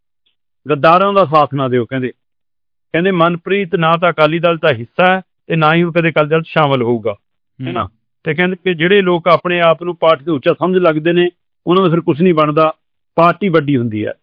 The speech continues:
Speaker 1: ਸੁਖਬੀਰ ਸਿੰਘ ਬਾਦਲ ਇਹ ਗੱਲਾਂ ਕਰਦੇ ਹੋਏ ਮਨਪ੍ਰੀਤ ਇਆਲੀ ਲਈ ਗੱਦਾਰੀ ਦਾ ਸਰਟੀਫਿਕੇਟ ਦਿਓਗੇ। ਹੁਣ ਇਹ ਮਨਪ੍ਰੀਤ ਇਆਲੀ ਨੂੰ ਦੇ ਰਹੇ ਹੋ ਕਿ ਪੰਜ ਮੈਂਬਰੀ ਕਮੇਟੀ ਨੂੰ ਦੇ ਰਹੇ ਹੋ?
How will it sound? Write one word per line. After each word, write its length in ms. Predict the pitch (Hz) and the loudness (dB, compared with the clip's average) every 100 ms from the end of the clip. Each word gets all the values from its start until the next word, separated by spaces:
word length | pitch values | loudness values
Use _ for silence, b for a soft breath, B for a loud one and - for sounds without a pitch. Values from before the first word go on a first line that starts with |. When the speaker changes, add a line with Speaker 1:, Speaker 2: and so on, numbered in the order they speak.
| _ | _
Speaker 1:
ਸੁਖਬੀਰ 340 | - 143 170 170 | -8 -2 -2 0
ਸਿੰਘ 240 | 190 160 | 0 2
ਬਾਦਲ 340 | 135 143 165 | 2 2 2
ਇਹ 80 | 175 | 2
ਗੱਲਾਂ 220 | 156 151 | 0 -2
ਕਰਦੇ 300 | 151 139 135 | -2 -2 2
ਹੋਏ 200 | 143 151 | 2 2
ਮਨਪ੍ਰੀਤ 440 | 160 139 127 151 160 | 0 -6 -6 -4 -2
ਇਆਲੀ 320 | 127 131 143 | -2 0 0
ਲਈ 220 | 139 160 - _ _ _ - 127 | 0 0 -4 _ _ _ -8 -4
ਗੱਦਾਰੀ 320 | 127 147 151 | 0 0 0
ਦਾ 120 | 160 | -2
ਸਰਟੀਫਿਕੇਟ 520 | 123 131 147 135 139 | -2 -4 -4 -2 -2
ਦਿਓਗੇ। 320 | 107 101 95 - _ _ _ _ _ 170 | -4 -8 -10 -20 _ _ _ _ _ 0
ਹੁਣ 100 | 196 | 2
ਇਹ 80 | |
ਮਨਪ੍ਰੀਤ 540 | 185 139 156 139 175 - | 2 0 0 0 -2 -2
ਇਆਲੀ 440 | - 127 127 156 | -2 0 2 2
ਨੂੰ 140 | 180 170 | 2 2
ਦੇ 160 | 175 | 2
ਰਹੇ 120 | 175 | 0
ਹੋ 80 | 214 | 0
ਕਿ 140 | 226 254 | 0 0
ਪੰਜ 240 | 214 202 | 2 2
ਮੈਂਬਰੀ 280 | 208 202 202 | 2 2 0
ਕਮੇਟੀ 300 | 202 208 240 | 0 0 0
ਨੂੰ 100 | 202 | 0
ਦੇ 140 | 165 | 0
ਰਹੇ 80 | |
ਹੋ? 60 | 139 | 0